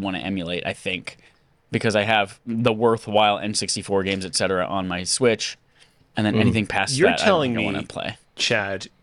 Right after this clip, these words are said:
Speaker 3: that you're not getting in on the Sega Saturn game.
Speaker 1: <laughs> I cannot think of a single Sega Saturn game you could pay me to play.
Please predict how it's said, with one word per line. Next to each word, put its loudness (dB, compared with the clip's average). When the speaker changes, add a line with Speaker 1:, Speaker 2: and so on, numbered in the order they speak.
Speaker 3:
that -6
you're 2
not 2
getting 0
in 0
on 0
the -6
Sega 0
Saturn -4
game. -8
Speaker 1:
<laughs> -
I 6
cannot 2
think -2
of -2
a 4
single 4
Sega 6
Saturn 4
game 4
you 2
could -2
pay 2
me 0
to 0
play. -4